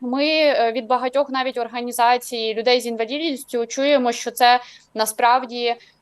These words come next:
м, така можливість підняти цю тему серед громадянського суспільства, і, ну, і загалом в країні, про те, що такий безбар'єрний простір має бути забезпечений для всіх, і ми всі його чекали. І фактично в якомусь сенсі,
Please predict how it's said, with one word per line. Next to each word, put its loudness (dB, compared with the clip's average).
м, -6
така 4
можливість 2
підняти 2
цю -6
тему 2
серед -4
громадянського -6
суспільства, -2
і, 2
ну, -6
і -4
загалом 2
в -12
країні, -2
про -2
те, 0
що -2
такий -4
безбар'єрний -2
простір -2
має 2
бути -8
забезпечений 0
для 0
всіх, -6
і -6
ми 2
всі 0
його 2
чекали. 2
І -6
фактично 0
в 0
якомусь 0
сенсі, 0